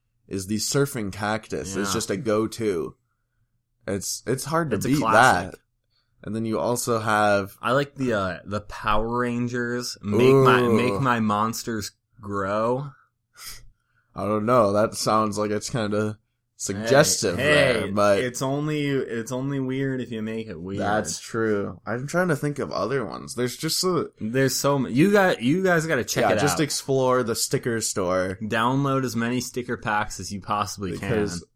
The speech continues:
Speaker 1: they're all, they're all free.
Speaker 2: Yeah.
Speaker 1: And free thing. It's the best word in marketing right there.
Speaker 2: Free. But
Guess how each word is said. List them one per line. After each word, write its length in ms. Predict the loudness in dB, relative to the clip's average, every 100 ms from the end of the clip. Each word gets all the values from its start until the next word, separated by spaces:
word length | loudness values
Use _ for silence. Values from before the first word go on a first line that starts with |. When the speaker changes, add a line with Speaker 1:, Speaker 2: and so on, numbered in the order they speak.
| -6
Speaker 1:
they're 260 | -4 -2
all, 120 | -2 -2
they're 220 | 0 0
all 120 | 0
free. 500 | -2 -6 -2 -2 -4
Speaker 2:
Yeah. 280 | -2 0 0
Speaker 1:
And 80 | -2 _ _ _
free 280 | -10 -8 -6
thing. 380 | -6 -6 -6 -10 -14 -20 _
It's 120 | -12
the 120 | -10 -10 -14 -18
best 440 | -14 -4 -4 -2 -2
word 240 | 0 0
in 160 | -2 -2
marketing 540 | -4 -4 -6 -6 -6
right 240 | -6 -6
there. 220 | -4 -4 -2
Speaker 2:
Free. 220 | -4 -8 _ _
But 320 | -4 -4 -6